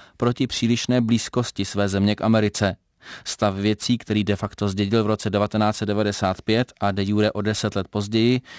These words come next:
však rozvíjel a snažil se opatrnými reformami pootočit svou zemi čelem k jejím problémům.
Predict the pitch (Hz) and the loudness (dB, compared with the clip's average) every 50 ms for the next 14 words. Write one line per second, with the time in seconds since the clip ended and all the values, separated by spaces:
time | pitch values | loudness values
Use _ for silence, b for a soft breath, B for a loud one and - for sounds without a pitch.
0 | B B - - 160 139 - - 110 110 101 104 107 110 110 113 117 120 127 - | B B -6 -2 -2 -2 0 0 0 0 0 0 0 2 2 4 4 4 2 2
1 | 92 104 - - 107 107 104 104 110 113 - - 120 - - - 113 107 - 117 | -2 -4 -4 -2 -2 0 0 0 0 -2 -2 -2 -4 -4 -4 -4 -4 -4 -2 0
2 | 110 113 117 110 104 98 101 - - 120 117 120 120 120 120 123 127 B B B | 2 4 4 4 2 2 0 0 0 2 4 4 6 6 6 4 2 B B B
3 | B B B - 123 131 135 - 135 131 - 139 131 - - 98 98 92 95 107 | B B B 0 2 2 2 0 -2 -2 -2 -4 -4 -4 -2 -2 0 2 2 4
4 | 104 110 117 - - - - 107 107 110 117 - - 101 101 104 104 101 107 107 | 4 4 2 0 -2 -4 0 2 2 2 2 0 0 0 2 2 2 2 0 0
5 | 101 113 113 117 113 107 98 92 98 | 2 4 4 4 4 2 0 -2 -4